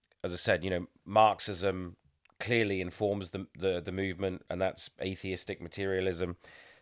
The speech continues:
Uh, the way that, um, I think it's Gabrielle Kuby puts this, um, she says, um,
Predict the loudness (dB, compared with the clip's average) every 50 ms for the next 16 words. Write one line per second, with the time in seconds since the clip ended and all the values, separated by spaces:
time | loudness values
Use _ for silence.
0 | _ _ 4 6 8 8 8 8 8 8 8 8 8 6 2 0 -2 -2 -2 4
1 | 8 8 8 8 6 0 -2 -4 _ _ _ _ _ _ _ _ _ _ -6 -4
2 | -2 -2 -2 -2 -4 -8 -8 -4 -4 -4 -4 -2 -2 0 0 0 0 -2 -2 0
3 | 0 0 0 -2 -4 -2 0 0 0 0 0 -2 -2 -2 -2 -2 -6 -8 -10 _
4 | _ _ _ -6 -2 2 2 4 4 2 2 0 -2 -4 -6 -8 -10 _ _ -12
5 | -8 -6 -6 -4 -4 -2 2 2 2 2 2 0 -2 0 0 0 0 0 -2 -4
6 | -6